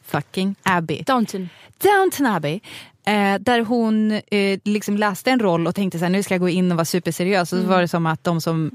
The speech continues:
Speaker 1: eh, alltså typ regissören säger till henne efteråt bara, "Ah,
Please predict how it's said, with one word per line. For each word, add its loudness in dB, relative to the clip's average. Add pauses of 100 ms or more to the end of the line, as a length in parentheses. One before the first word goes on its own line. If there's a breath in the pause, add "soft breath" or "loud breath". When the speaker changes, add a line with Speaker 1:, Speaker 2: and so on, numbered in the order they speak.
Speaker 1:
eh, -2 (380)
alltså -4
typ -8
regissören 0
säger 0
till -2
henne 0
efteråt -2
bara, 2
"Ah, 2